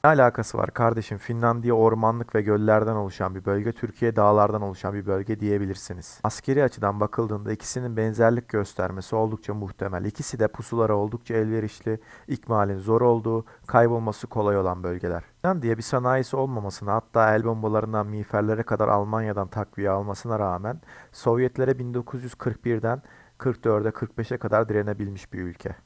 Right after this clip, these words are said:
Finlandiya'nın bu başarısının arkasında iki etmen var. Birincisi coğrafya, ikincisi başarılı piyade taktikleri ve iyi komuta. Bu ikisinin de zaten Türkiye'de olacağına emin olabiliriz. Mehmetçiğin ve,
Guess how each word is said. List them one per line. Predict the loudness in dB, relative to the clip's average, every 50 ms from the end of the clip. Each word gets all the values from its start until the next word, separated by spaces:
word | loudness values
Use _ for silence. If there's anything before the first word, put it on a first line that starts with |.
| -2
Finlandiya'nın | -2 0 2 0 0 0 -2 -6
bu | -2 2
başarısının | 2 2 2 2 -2 -2 -2 -4 -6 -6 -2
arkasında | 0 0 0 0 -2 -4 -8 -6 -8 -10 -6 -4 -4 -4
iki | -4 -4 -2 0 2
etmen | 2 2 0 -2 -6 -6 -6 -4 -6
var. | -6 -4 -4
Birincisi | -2 -2 -2 -4 -6 -8 -10 -12 -6
coğrafya, | -2 0 2 2 2 2 0 -2 -4 -6
ikincisi | -6 -6 -6 -8 -8 -8 -6 -6 -4 -2
başarılı | -2 -2 -2 -2 -2 -2 -2 -4
piyade | -4 -2 0 2 2 0
taktikleri | 0 -2 -4 -4 -4 -10 -8 -6 -4 -2 -2
ve | -2 -4
iyi | -4 -4 -6 -6
komuta. | -6 -8 -10 -10 -10 -10 -12 -12 -12 -12 _ -6
Bu | -4 -2 -2 -4 -4
ikisinin | -6 -6 -6 -4 -4 -2 -4 -4 -4 -2 -2
de | 0
zaten | 0 0 2 2 0 -2
Türkiye'de | -2 -6 -10 -6 -2 -2 0 0 0
olacağına | -2 -2 -2 -2 0 2 2 2 2 2 0 -2 -4 -4 -4 -6 -12 -20 _ -6
emin | -4 -4 -4 -2 -2
olabiliriz. | 0 0 0 0 0 -2 -4 -4 -6 -6 -4
Mehmetçiğin | -4 -4 -4 -2 -4 -4 -4 -6 -6 -6 -4 -4 -4 -4
ve, | -4 -4 -4